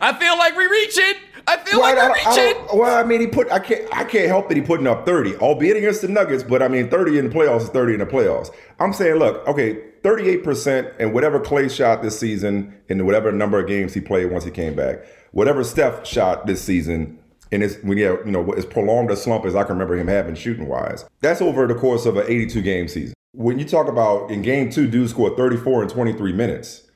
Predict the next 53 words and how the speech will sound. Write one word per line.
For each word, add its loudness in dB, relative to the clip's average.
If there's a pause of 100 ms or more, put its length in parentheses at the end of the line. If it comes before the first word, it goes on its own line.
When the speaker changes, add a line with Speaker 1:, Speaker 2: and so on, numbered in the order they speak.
(420)
Speaker 2:
The 0
fact 2
that -2
they're 2
capable -2
of -4
going 2
nuclear 0
at 2
any -2
moment -2 (280)
is 2
enough 0
for -2
me 0
to 0
fear 2
them 0
in -2
a -4
series. -6 (100)
Speaker 1:
Yeah, 0
I'm -2
with -4
you. -2
Speaker 2:
It's 2
enough 2
for 0
me 0
to 2
believe 0
that 0
they 2
could 0
win 0
four. -2
They 0
don't 2
have 0
to -4
shoot 0 (440)
forty-five 2
percent -2
for -2
eighty-two 0
games. -4 (160)
Speaker 1:
Yeah. -6 (120)
Speaker 2:
They 2
only 2
gotta 2
be 0
dangerous 0
enough, 0